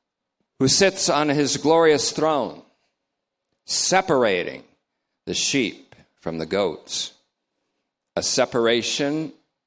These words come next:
that results in the goats being called accursed and sent into aionios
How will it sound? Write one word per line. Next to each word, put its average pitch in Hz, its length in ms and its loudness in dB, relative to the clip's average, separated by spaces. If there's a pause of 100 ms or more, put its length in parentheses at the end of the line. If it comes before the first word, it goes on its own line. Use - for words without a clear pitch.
(460)
that 90 120 -6
results 113 920 -2 (520)
in 101 120 -4
the 98 80 -2
goats 135 500 -2
being 107 420 -4
called 113 540 0
accursed 170 720 -2 (1500)
and 92 140 -6
sent 127 340 -2 (260)
into 113 640 -4 (1300)
aionios 107 1080 -4